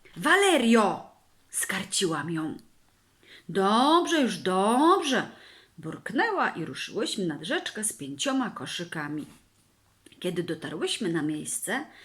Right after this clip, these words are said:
Waleria wykrzyknęła: „Cecylko, zapomniałyśmy o naszych chustkach na głowę, a słońce już tak mocno przygrzewa. Nie martw się, zaraz je przyniosę”,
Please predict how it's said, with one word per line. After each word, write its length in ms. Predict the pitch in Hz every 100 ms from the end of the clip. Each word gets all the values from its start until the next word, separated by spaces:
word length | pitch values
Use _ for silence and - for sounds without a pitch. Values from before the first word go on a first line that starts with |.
| - -
Waleria 500 | 156 139 285 381 294
wykrzyknęła: 920 | 185 185 - 196 190 202 180 170 180 226 - - -
„Cecylko, 920 | - 523 480 - - 539 554 571 571 539 539
zapomniałyśmy 600 | 554 539 539 523 494 508
o 180 | 523 523
naszych 220 | 453 523
chustkach 600 | - - 605 587 - 523 494 480
na 60 |
głowę, 340 | 381 415 392 -
a 100 | 339
słońce 480 | - 403 440 427 415
już 140 | 349
tak 140 | 415
mocno 320 | 339 453 415 392
przygrzewa. 920 | - 339 381 453 330 196 170 - _ - - - 285
Nie 120 | 494
martw 240 | 508 480
się, 120 | -
zaraz 280 | 320 320 330
je 80 | 349
przyniosę”, 600 | - 440 539 370 -